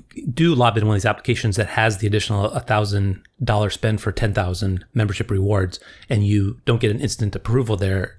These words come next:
you then don't get the opportunity to add an employee straight away, and I don't think you can add it later and get that. So you sacrifice that big whoop,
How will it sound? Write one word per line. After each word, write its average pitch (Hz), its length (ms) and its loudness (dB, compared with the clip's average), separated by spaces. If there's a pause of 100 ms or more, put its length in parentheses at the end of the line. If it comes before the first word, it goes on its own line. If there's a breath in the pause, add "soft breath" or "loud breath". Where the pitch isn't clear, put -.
you 127 120 2
then 120 240 4
don't 101 160 0
get 101 160 -2
the 110 80 0
opportunity 107 420 0
to 107 140 -2
add 98 80 0
an 95 60 -2
employee 123 320 2
straight 104 180 -2
away, 98 320 0 (260 loud breath)
and 107 140 0
I 113 40 4
don't 101 140 2
think 104 140 -2
you 107 80 -2
can 101 100 -2
add 95 120 2
it 98 40 -2
later 98 340 0
and 101 120 0
get 104 160 0
that. 92 180 -4
So - 80 -4
you 104 80 0
sacrifice 113 440 -2
that - 260 -4 (100)
big 131 160 0
whoop, 101 300 -2